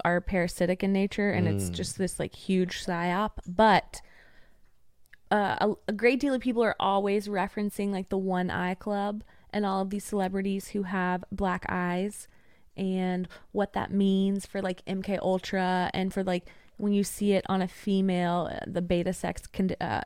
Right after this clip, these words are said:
Speaker 1: conditioning and stuff like that. But if you get into, and I get my Roberts, is it Robert Monroe or Robert,
Speaker 2: Yeah.
Speaker 1: Robert Malone?
Speaker 2: Monroe.
Speaker 1: Um, that talks about Vril and the idea of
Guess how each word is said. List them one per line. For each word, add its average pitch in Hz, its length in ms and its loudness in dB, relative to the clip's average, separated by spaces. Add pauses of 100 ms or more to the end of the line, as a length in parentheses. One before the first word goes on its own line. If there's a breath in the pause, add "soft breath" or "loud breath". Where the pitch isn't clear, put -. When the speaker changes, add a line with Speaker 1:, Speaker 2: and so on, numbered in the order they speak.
Speaker 1:
conditioning 190 500 0
and 185 120 -2
stuff - 160 -4
like 180 200 -4
that. 185 300 0 (180 soft breath)
But 214 580 6 (840 soft breath)
if 214 220 0
you 214 380 0
get 226 320 2
into, 208 720 -2
and 202 80 -4
I 196 60 0
get 190 160 -4
my 208 140 0
Roberts, 185 720 -4
is 185 120 -6
it - 120 -4
Robert 196 360 0
Monroe 190 500 0
or 233 100 0
Robert, 196 220 0
Speaker 2:
Yeah. 101 200 2
Speaker 1:
Robert 185 320 -2
Malone? 175 600 0 (220 soft breath)
Speaker 2:
Monroe. 104 300 0
Speaker 1:
Um, 117 460 -2 (560 loud breath)
that 202 100 0
talks 196 280 0
about 190 420 2 (240 soft breath)
Vril 196 680 4 (300 soft breath)
and 208 140 2
the 208 140 4
idea 208 680 8
of 190 360 6